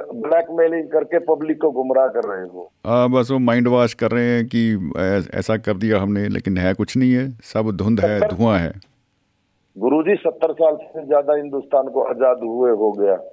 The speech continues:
Speaker 2: जी, जी।
Speaker 1: आज पता कर बीस करोड़ आदमियों के आधार कार्ड नहीं बन रहा, तो जुम्मे-, जवाबदारी किसकी है ये?
Speaker 2: जी, बिल्कुल, बिल्कुल,
Speaker 1: आज
Speaker 2: बिल्कुल।
Speaker 1: हमारा, आज हमारा युवक यहाँ से पलायन करके विदेशों में जा रहा, जिम्मेदारी किसकी है ये?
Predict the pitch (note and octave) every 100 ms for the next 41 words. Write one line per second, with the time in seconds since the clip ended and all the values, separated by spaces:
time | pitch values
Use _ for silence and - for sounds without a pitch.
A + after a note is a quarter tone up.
0 | - G#2+ B2 A#2 G#2 F2 G#2 - B2+ D3+
1 | - _ _ _ _ _ _ _ E3+ F3+
2 | F3 E3+ E3+ D#3 - F3+ F3 F3 - E3
3 | E3+ E3 E3+ E3 D#3+ E3 D#3+ D#3+ D3+ D#3
4 | D#3 D3 D3+ C#3+ D3+ D3 D3 C#3+ D3 C3
5 | C#3+ D3 C3+ D3 C#3+ D3 C#3+ C#3+ C3 G#2+
6 | G2 F2 E2 _ _ _ - F2+ G#2 A2+
7 | A2 F#2 E2+ A2 C#3 D#3+ D#3+ D#3 A2+ A2
8 | C#3+ E3 E3 F3 F#3+ G3+ - _ _ _
9 | - C#3+ F3+ F3 D#3 F3 F#3 F#3 F3+ F3+
10 | - F#3 F#3+ F3+ E3+ D#3 F3 F3+ F#3 E3+
11 | E3+ E3+ E3 D#3+ E3+ D#3+ D3 D#3+ D#3+ E3
12 | D#3+ D#3+ E3 D#3+ E3 E3 D#3+ D#3+ D#3+ D3+
13 | - C#3+ G2+ G2+ F2+